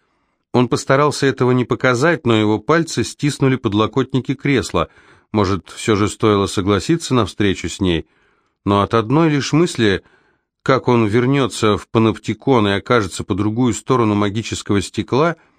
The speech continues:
у него потемнело перед глазами. Кроме того, ему нечего было сказать Анастасии, он не мог ей помочь, и ему совсем не хотелось снова притворяться, будто он не против,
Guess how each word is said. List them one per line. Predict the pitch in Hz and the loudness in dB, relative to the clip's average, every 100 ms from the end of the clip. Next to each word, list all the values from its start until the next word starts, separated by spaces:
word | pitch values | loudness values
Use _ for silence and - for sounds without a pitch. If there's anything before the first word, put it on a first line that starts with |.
| _ _ | _ _
у | 101 | 0
него | 107 117 165 | 4 4 2
потемнело | 151 - 113 110 151 143 | -2 -2 0 2 2 0
перед | - 131 120 | -2 -2 -2
глазами. | 135 147 120 95 80 78 _ _ _ - | 0 0 2 2 0 -4 _ _ _ -2
Кроме | 107 101 | 2 2
того, | 92 104 104 | 2 0 2
ему | 104 104 107 | 2 2 0
нечего | 117 127 139 131 | 0 -2 -2 0
было | 123 127 | 0 -2
сказать | - 120 110 123 123 | -2 -2 0 0 0
Анастасии, | 120 107 131 127 - 135 85 - _ _ _ - | -2 -2 -2 -4 -2 -2 -2 -4 _ _ _ -2
он | 98 98 | 0 2
не | 107 | 2
мог | 107 143 143 | 2 0 -2
ей | 101 92 | -2 -2
помочь, | - 98 107 90 - - _ _ _ _ | 0 0 0 -2 -4 -14 _ _ _ _
и | 95 | -4
ему | 95 101 117 | -2 0 0
совсем | - 110 - 156 139 | 0 -2 0 0 0
не | 104 | 0
хотелось | 107 101 98 90 85 | -2 -4 -2 -2 -2
снова | - 104 95 85 | -4 0 0 0
притворяться, | 87 - 92 98 139 - 101 | -4 -2 0 0 -2 -4 -4
будто | 95 - - | -4 -4 -2
он | 95 95 | 0 2
не | 95 | 0
против, | 85 98 147 156 151 | 0 0 0 -2 -6